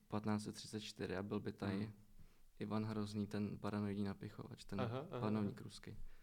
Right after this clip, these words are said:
Speaker 1: A, a ne ty, teda. Což tím tady můj dnešní host Zachy.
Speaker 2: Eh, zdravím, zdravím všechny. <laughs> Děkuju za pozvání a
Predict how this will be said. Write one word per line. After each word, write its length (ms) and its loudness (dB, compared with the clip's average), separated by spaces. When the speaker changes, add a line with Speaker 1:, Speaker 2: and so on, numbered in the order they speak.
Speaker 1:
A, 180 -8
a 80 2
ne 140 4
ty, 280 -2
teda. 360 -6
Což 140 -4
tím 460 -2
tady 140 4
můj 140 4
dnešní 320 2
host 160 4
Zachy. 320 2
Speaker 2:
Eh, 320 -8
zdravím, 400 -2
zdravím 200 -4
všechny. 380 -4
<laughs> 420 -6
Děkuju 260 2
za 120 2
pozvání 640 0
a 280 -2